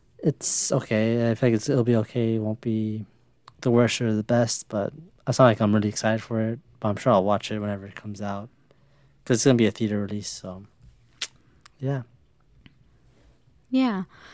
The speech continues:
Speaker 2: Um, I haven't heard much about it. Um, but I usually like all the Dis-,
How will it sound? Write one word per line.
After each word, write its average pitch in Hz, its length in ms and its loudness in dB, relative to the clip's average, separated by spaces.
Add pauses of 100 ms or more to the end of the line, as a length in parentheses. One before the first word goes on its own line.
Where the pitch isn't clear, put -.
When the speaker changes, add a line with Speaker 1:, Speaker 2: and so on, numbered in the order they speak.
(280)
Speaker 2:
Um, 214 640 -4 (200)
I 220 80 -2
haven't 285 360 -4
heard 220 300 -4
much 214 240 -6
about 175 440 -6
it. 285 280 -4 (720)
Um, 180 760 -4 (1300)
but 202 560 0
I 190 100 0
usually 277 540 -2
like 185 360 -2
all 208 120 -6
the 208 160 0
Dis-, 202 280 -2